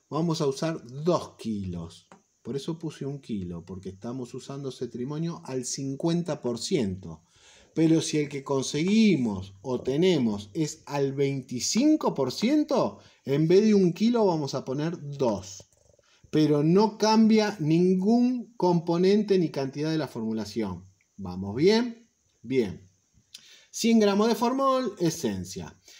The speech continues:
Estos dos productos, tanto el formol como la esencia,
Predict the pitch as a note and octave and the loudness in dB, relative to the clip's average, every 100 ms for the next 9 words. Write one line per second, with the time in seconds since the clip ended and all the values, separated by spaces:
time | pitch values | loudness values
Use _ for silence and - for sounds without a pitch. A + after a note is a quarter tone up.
0 | - - F#4 A3 F#3+ G#3 G3+ C#3+ D#3+ C4 | -10 -4 -2 0 0 0 0 0 2 0
1 | - G#3+ A#2 - _ _ _ _ _ _ | -2 -2 -2 -8 _ _ _ _ _ _
2 | _ _ _ _ _ _ D#3+ C3+ B2 C3+ | _ _ _ _ _ _ 0 0 0 0
3 | B2 D3 D#3 E3+ F#3 D3 A2+ F#2+ - C3+ | 0 2 2 4 4 2 0 -4 -4 -2
4 | C3 A#2+ A#2 - A3 C#4+ - G#3+ B2+ - | 0 0 -2 0 -2 -2 -2 -2 -4 -8